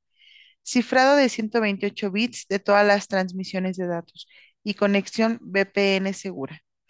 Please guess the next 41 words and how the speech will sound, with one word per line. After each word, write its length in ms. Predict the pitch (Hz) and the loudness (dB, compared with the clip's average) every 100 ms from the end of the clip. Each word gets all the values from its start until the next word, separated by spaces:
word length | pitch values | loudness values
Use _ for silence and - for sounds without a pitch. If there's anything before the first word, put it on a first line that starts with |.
| _ - - _ - | _ -20 -20 _ 0
Me 100 | 226 | 0
apuesto 560 | 233 285 285 - 403 - | 4 2 2 0 0 0
a 100 | 240 | -2
que 140 | - | 0
hay 80 | 226 | 0
muchas 280 | 220 220 247 | 0 -4 -10
probabilidades 800 | 220 202 180 180 180 196 202 208 | -2 2 2 0 2 4 4 0
de 120 | 208 | -4
que 100 | 190 | -6
tu 120 | 190 | -8
información 540 | 185 - 185 180 202 | -10 -10 -8 -8 -8
confidencial 640 | 196 226 220 190 180 185 190 | -8 -8 -6 -8 -8 -4 -4
esté 260 | 190 - 190 | -4 -6 -10
cien 280 | - 220 | -4 -2
veces 300 | 226 214 208 | -2 -2 -2
más 160 | 190 196 | -2 -2
segura 400 | 190 190 190 - | -2 2 0 0
en 160 | 208 190 | -4 -2
manos 300 | 185 185 180 | -2 -2 -2
de 100 | 170 | -2
Brickwork 580 | 185 226 - 285 - _ _ _ _ | -2 -4 -2 -2 -2 _ _ _ _
que 120 | - | 0
en 100 | 202 | 2
tu 140 | 196 190 | 0 -2
propio 280 | 190 190 185 | -2 0 0
ordenador. 500 | 180 160 131 165 _ _ _ - - _ | 0 -2 -4 -4 _ _ _ -20 -20 _
En 120 | 220 220 | -4 2
cualquier 400 | 220 214 254 254 | 2 4 0 2
caso, 400 | 247 233 254 - | 0 2 0 0
es 220 | 220 208 | -2 0
mejor 340 | 214 - 208 | -4 -4 -8
pensar 480 | - 202 190 208 202 - - _ | -6 -8 0 0 0 -4 -20 _
en 160 | - 214 | -2 4
el 160 | 208 196 | 4 2
robo 240 | 208 220 | 0 2
de 80 | 233 | 0
información 720 | 214 202 185 180 196 190 220 | -4 -6 -6 -4 -2 -2 -2
como 440 | - 202 196 202 202 | 2 4 6 6 6
un 260 | 226 233 | 4 2
mal 180 | 226 226 | 2 2
inevitable 840 | 240 220 190 185 - 190 208 240 | 0 -2 -4 -4 0 2 2 -2